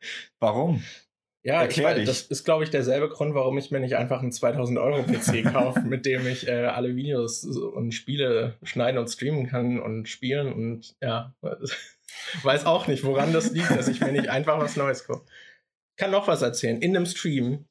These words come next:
Speaker 2: habe ich mich drüber aufgeregt und dachte, ein Spiel erkennt meine Eingaben nicht. Und dann habe ich realisiert, dass während des Streams,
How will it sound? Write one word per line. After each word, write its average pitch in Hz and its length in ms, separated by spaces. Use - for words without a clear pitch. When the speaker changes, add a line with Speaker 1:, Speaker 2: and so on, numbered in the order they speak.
Speaker 2:
habe 143 180
ich 156 100
mich 151 160
drüber 143 260
aufgeregt 127 480
und 123 120
dachte, 127 580
ein 139 220
Spiel 160 640
erkennt 135 360
meine 127 220
Eingaben 117 460
nicht. 117 380
Und 113 160
dann 117 140
habe 120 140
ich - 120
realisiert, 123 760
dass 123 240
während 170 300
des 156 120
Streams, - 600